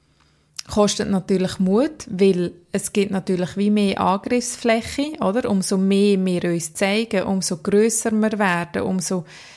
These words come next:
umso mehr wir unserer Grösse bewusst werden und das aber auch anfangen zu leben. Also es ist ja immer so der Prozess von spüren, was eigentlich in uns innen schlummert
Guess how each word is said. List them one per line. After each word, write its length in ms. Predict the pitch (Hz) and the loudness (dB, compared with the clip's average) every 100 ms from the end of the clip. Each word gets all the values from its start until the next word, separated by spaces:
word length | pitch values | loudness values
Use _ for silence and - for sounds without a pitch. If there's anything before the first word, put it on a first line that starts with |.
| - - | -20 -16
umso 280 | - 196 214 | -6 -2 0
mehr 520 | 196 196 214 226 233 233 - | 0 2 2 2 0 -4 -6
wir 340 | 202 202 196 - | -2 0 0 0
unserer 400 | 196 185 196 185 | 0 2 0 -2
Grösse 560 | 185 202 220 220 - 202 | 2 4 4 2 -2 0
bewusst 560 | 196 185 220 220 - | 2 2 2 0 0
werden 640 | 226 175 165 - 175 170 160 - _ _ _ _ _ _ _ _ | 0 2 -2 -2 -2 -2 -4 -14 _ _ _ _ _ _ _ _
und 200 | 208 190 - _ | 0 0 -2 _
das 240 | 196 196 | 0 2
aber 280 | - 190 196 | 0 2 2
auch 140 | 185 - | 2 4
anfangen 500 | 185 185 196 185 180 | 2 2 0 -2 0
zu 80 | |
leben. 480 | 190 226 214 180 165 - _ | 0 2 0 0 -2 -8 _
Also 180 | 196 180 | -6 -2
es 120 | 202 202 | 0 0
ist 100 | 196 | -2
ja 120 | 196 | -2
immer 300 | 202 208 214 | 0 0 -2
so 140 | 202 202 | -2 -2
der 160 | 190 | -2
Prozess 640 | 185 196 180 196 196 214 - | -2 -6 -4 -2 -2 -2 -6
von 320 | - 190 185 - - - - - - _ _ _ - | -2 -2 -2 -8 -20 -20 -20 -20 -20 _ _ _ -8
spüren, 420 | - 214 220 220 | 0 2 4 2
was 160 | 202 | 2
eigentlich 420 | 208 196 190 208 202 | 0 0 -2 -4 0
in 60 | |
uns 260 | 196 202 208 | 0 0 -2
innen 340 | - 202 185 | -2 -2 -2
schlummert 800 | 180 196 196 220 247 269 277 - | -2 0 0 0 2 0 -4 -16